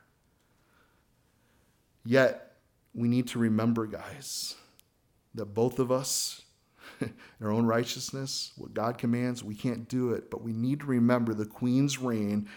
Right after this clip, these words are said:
as it were, is a reign in a cemetery. It is a subject, uh, subjected to those who are dead.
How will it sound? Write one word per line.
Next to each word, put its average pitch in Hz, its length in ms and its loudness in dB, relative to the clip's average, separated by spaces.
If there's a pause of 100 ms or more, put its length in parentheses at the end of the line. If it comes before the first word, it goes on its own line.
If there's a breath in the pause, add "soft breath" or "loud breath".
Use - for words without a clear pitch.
(140 loud breath)
as 117 240 0
it 127 160 -2
were, 120 480 4 (180 loud breath)
is 113 140 -4
a 113 40 0
reign 123 720 0
in 113 120 -4
a 107 60 -4
cemetery. 131 800 0
It 113 220 -6
is 104 140 -8
a 101 100 -8
subject, 127 880 -6 (520 loud breath)
uh, 110 160 -4
subjected 131 640 0
to - 120 -2
those 117 320 2
who 123 120 -2
are 101 200 0 (160)
dead. 135 480 4